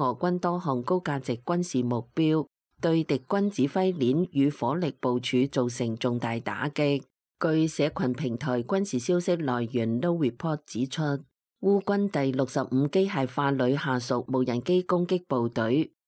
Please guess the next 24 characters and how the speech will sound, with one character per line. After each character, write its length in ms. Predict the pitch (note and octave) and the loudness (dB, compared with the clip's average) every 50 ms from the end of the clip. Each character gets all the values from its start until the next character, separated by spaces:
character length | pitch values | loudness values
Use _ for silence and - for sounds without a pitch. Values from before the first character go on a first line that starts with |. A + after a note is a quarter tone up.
| _ _ - | _ _ -4
喺 260 | - A#2+ C3 C#3+ D#3+ | -2 0 0 0 0
東 180 | E3 - F#3 G3 | 0 0 0 0
部 160 | F3+ D3 B2+ | 2 0 0
戰 240 | B2+ - D3 C#3+ C3+ | 0 2 0 0 0
線 360 | C#3 - - D3 C#3 C3+ C3 | 0 -2 0 0 0 0 -2
成 300 | - - - B2+ A#2+ A#2+ | -2 -4 -4 -4 -2 -2
功 240 | A#2+ - F3+ F3+ F#3 | -2 -2 -2 0 -2
摧 240 | F3 - F#3+ F#3 F#3 | -2 -2 0 0 0
毀 160 | D#3+ A#2+ A#2 | 0 -2 -2
一 180 | C3+ D3+ F3 E3 | -2 -2 -2 -4
套 180 | - - D3 C3 | -2 -2 -2 -2
俄 320 | B2+ B2+ A#2+ A#2+ A#2 A2+ | 0 0 -2 -2 -2 -2
軍 320 | - D#3+ D#3 D#3+ E3 D#3+ - - _ _ | -2 -2 0 0 0 -2 -4 -8 _ _
B 280 | - F3 E3+ F3 E3 E3 | 0 2 2 2 2 2
U 180 | E3+ E3+ E3 D3+ - | 2 2 2 0 -2
K 360 | - F#3 E3+ D#3+ D3+ D3+ - - | 0 2 2 4 2 2 0 0
M 240 | - D#3+ E3 E3+ E3+ | 0 0 2 0 0
三 380 | E3 - - E3+ D#3+ D#3 D#3+ D3+ | -2 -2 -2 0 0 0 0 -2
防 260 | - C3 A#2+ B2 C3 | -2 -2 -2 -2 -2
空 240 | D3 G3 F#3 F3+ F3+ | -2 -2 -2 -2 -2
飛 220 | - F#3+ F#3 F#3 | 0 0 0 0
彈 180 | F#3 C3 A#2+ D3+ E3+ | -2 -4 -4 -4 -4
系 160 | E3 A#2 A#2+ | -4 -4 -4
統。 420 | A#2 - D3 C3 G#2 B2 C#3 D3 | -4 -4 -4 -2 -2 -2 -2 -4